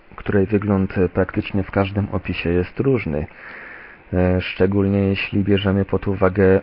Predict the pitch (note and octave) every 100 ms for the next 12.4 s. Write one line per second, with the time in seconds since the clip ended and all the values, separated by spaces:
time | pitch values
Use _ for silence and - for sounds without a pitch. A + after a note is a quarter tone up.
0 | - F#2+ G2 - G2+ - G2+ G2+ G#2 A#2
1 | - F#2+ E2 D#2+ D#2 D#2+ - F2 - F2
2 | - F#2+ F#2 F2+ F#2+ F#2+ F#2+ F#2+ G2 -
3 | F#2 - F2+ F2 E2+ - E2+ F2 F2 -
4 | - F#2 F#2 G2+ F#2+ F#2+ - F#2+ F2+ F2+
5 | F#2 - A#2+ G#2+ F2 E2+ E2 D2 - -
6 | - F#2 - - - - - - - -
7 | - - - - - - - - - -
8 | - - G2+ - A2 G2+ G2+ - - -
9 | - - - - - - - - - -
10 | - A#2+ C#3+ C#3+ C3 A#2+ B2 B2 C3 A2+
11 | - A2 A2+ - G2+ - A2 G#2 G2 F#2
12 | F#2 F#2 F2+ E2+